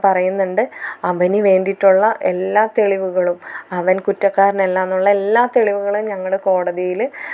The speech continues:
വക്കീലിനെ ഏൽപ്പിച്ചിട്ടുണ്ട്" എന്ന് പറയുമ്പോൾ,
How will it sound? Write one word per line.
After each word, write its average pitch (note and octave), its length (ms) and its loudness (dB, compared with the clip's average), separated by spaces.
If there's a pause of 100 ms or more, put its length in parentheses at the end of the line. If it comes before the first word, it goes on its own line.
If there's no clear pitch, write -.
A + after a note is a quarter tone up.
(140)
വക്കീലിനെ F#3 520 0
ഏൽപ്പിച്ചിട്ടുണ്ട്" F#3+ 880 0 (360)
എന്ന് G3+ 180 0
പറയുമ്പോൾ, G#3 600 2